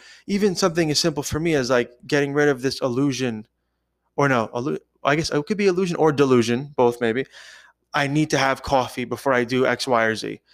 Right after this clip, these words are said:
I don't need to have coffee, right? I, I, again, I have to strip away this, th-, this sense of need, 'cause it's like, "Well, then if I don't get my coffee, I can't do," no, just do the thing.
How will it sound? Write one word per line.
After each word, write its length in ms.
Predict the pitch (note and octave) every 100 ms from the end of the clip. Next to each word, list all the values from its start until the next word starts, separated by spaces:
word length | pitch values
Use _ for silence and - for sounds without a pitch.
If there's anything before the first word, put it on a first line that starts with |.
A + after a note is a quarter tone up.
| _
I 100 | -
don't 240 | A3+ F#3+ C3
need 220 | D3 A#2+
to 80 | A2+
have 180 | G2+ -
coffee, 420 | G2 - - _ _ _ _ _ _ _
right? 300 | C3+ C3+ C#3+ -
I, 80 | D#3
I, 20 |
again, 180 | D#3 C#3
I 20 |
have 80 | C#3
to 80 | C#3
strip 260 | - E3+
away 180 | D#3 D#3+
this, 220 | C#3+ -
th-, 180 | - C#3
this 160 | C3 -
sense 260 | C#3+ B2+
of 100 | B2
need, 400 | A#2+ C3 A#2 G#2+ _ _ _ _ _
'cause 200 | - C3
it's 160 | C3 D#3
like, 180 | C3+ C3+
"Well, 100 | C#3
then 200 | C#3 C3
if 240 | - - _ _ -
I 80 | C#3+
don't 100 | C#3+
get 100 | C#3+
my 100 | C3
coffee, 340 | D#3 D#3 D3+
I 80 | C#3
can't 240 | - D3 C3
do," 180 | D3+
no, 160 | - C3+
just 340 | D#3+ F3 -
do 400 | C3 D#3+ F3 F3
the 220 | C3+ C#3+ C#3
thing. 300 | - -